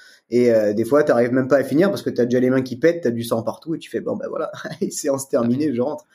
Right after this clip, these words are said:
Speaker 2: Mm.
Speaker 1: Mais ouais, non, c'est, c'est, c'est très différent, bah, parce qu'en fait, le, le... je veux pas, euh, je, je vais pas, euh, cataloguer parce que ça, c'est, c'est... non. Mais on va, on va dire que,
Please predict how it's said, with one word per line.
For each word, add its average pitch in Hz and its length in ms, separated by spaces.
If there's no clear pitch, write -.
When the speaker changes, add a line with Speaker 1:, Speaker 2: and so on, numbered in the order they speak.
Speaker 2:
Mm. 127 100
Speaker 1:
Mais 135 100
ouais, 175 120
non, 170 80
c'est, - 140
c'est, - 180
c'est 170 140
très 220 180
différent, 185 340
bah, 139 80
parce - 160
qu'en 175 80
fait, 202 160
le, 160 100
le... 156 300
je 120 160
veux 143 120
pas, 180 260
euh, 139 480
je, 117 200
je 113 100
vais 127 80
pas, 139 260
euh, 113 340
cataloguer 139 720
parce 113 260
que 110 400
ça, 107 420
c'est, - 260
c'est... - 160
non. 123 240
Mais 131 100
on 139 100
va, 143 100
on 151 40
va 151 100
dire 185 180
que, 160 320